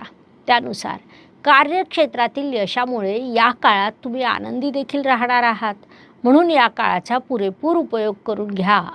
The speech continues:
असा सल्ला तुम्हाला देण्यात येत आहे. भाग्य व शुभ संकेत या दृष्टीने विचार केला असता मेष जातकांसाठी हा महिना अनेक शुभ संकेतांनी परिपूर्ण भरलेला आहे असं आपण म्हणू शकतो. त्यात प्रामुख्याने सांगायचं झाल्यास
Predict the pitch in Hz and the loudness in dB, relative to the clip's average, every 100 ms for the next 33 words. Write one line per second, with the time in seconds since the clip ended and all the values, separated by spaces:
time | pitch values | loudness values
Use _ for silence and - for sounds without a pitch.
0 | - 220 247 226 254 185 208 262 302 240 | -8 -2 0 0 -2 -2 -2 -2 -2 -2
1 | 202 220 220 185 - 190 185 - 170 - | -2 -2 -2 -4 -4 -6 -8 -6 -8 -10
2 | - _ _ _ _ - - - - - | -20 _ _ _ _ -20 -20 -20 -20 -12
3 | 240 226 262 277 359 370 370 - 240 247 | 0 2 2 2 4 4 2 -2 -2 -2
4 | 262 226 262 190 233 220 196 190 - 285 | -2 -4 -6 -6 -6 -6 -6 -8 -8 -4
5 | 311 247 - - 226 - 233 226 - 233 | -4 -2 -4 -4 -6 -6 -6 -6 -6 -4
6 | 208 226 - - - - 269 302 349 330 | -4 -8 -18 -20 -18 -4 2 4 4 2
7 | - 302 220 226 226 208 202 202 247 277 | 0 0 0 -4 -8 -8 -6 -8 -4 -4
8 | 254 240 262 233 208 220 247 226 262 262 | 0 -2 -2 -6 -4 -4 -4 -4 -4 -4
9 | - 226 226 240 208 240 233 220 233 233 | -6 -4 -4 -4 -6 -8 -6 -4 -4 -2
10 | 233 214 220 302 339 320 269 247 226 233 | -2 -4 -4 -2 0 0 -2 -2 -4 -2
11 | 214 - - _ - - _ - 220 226 | -2 -6 -16 _ -20 -20 _ -10 0 0
12 | 202 220 226 220 262 320 320 - 214 - | 0 -4 -2 -2 -2 -4 -6 -8 -8 -10
13 | _ _ _ - 233 226 - 254 190 226 | _ _ _ 0 2 0 0 0 2 -4
14 | - 233 226 220 214 202 208 220 214 202 | -4 -4 -4 -8 -10 -10 -10 -8 -4 -4
15 | 190 180 196 | -2 -4 -8